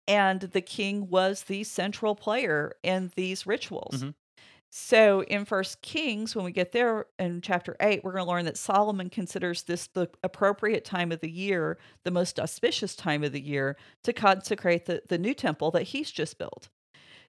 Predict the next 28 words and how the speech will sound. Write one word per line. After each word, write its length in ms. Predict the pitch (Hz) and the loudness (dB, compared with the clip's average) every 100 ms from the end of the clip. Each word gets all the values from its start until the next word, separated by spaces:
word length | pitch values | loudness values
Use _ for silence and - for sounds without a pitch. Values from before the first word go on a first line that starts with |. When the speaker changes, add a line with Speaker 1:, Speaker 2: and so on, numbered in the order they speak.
| _ - | _ -10
Speaker 2:
Makes 220 | - - | -10 -8
sense. 200 | 113 - | -6 -4
Speaker 1:
Okay, 320 | 185 165 196 | 2 2 2
so 220 | - 208 - | 2 2 4
under 200 | 214 208 | 2 2
Jeroboam's 800 | 202 180 165 220 339 359 254 202 | 4 6 6 2 0 -2 -4 0
reign, 400 | 165 151 165 208 - _ | 2 0 -2 -8 -16 _
the 80 | 196 | 0
celebration 880 | - 190 185 175 180 185 170 170 - _ _ - | 6 6 6 2 0 -4 -4 -6 -10 _ _ -14
i-, 40 | |
is 260 | 82 - 196 | -2 0 2
going 200 | 202 175 | 0 -2
to 100 | - | -2
continue, 560 | - 170 - 269 254 196 | -4 -2 -2 -2 0 -2
and 80 | |
it's 100 | 190 | -2
gonna 140 | - 180 | -2 -2
be 160 | 180 | -2
one 140 | 175 165 | 0 0
of 60 | |
the 60 | 170 | 2
most 260 | 156 156 - | 0 0 -2
significant 760 | 165 208 226 208 170 156 - _ | -6 -4 -6 -4 -2 -2 -4 _
for 160 | - 170 | -4 0
his 220 | 190 269 | 0 -2
kingdom. 480 | - - 143 - - _ _ _ - - - _ - | -4 -8 -6 -6 -10 _ _ _ -20 -20 -20 _ 4
And 480 | 208 190 185 180 - - | 6 6 4 0 -10 -2
in 220 | 208 202 | 0 0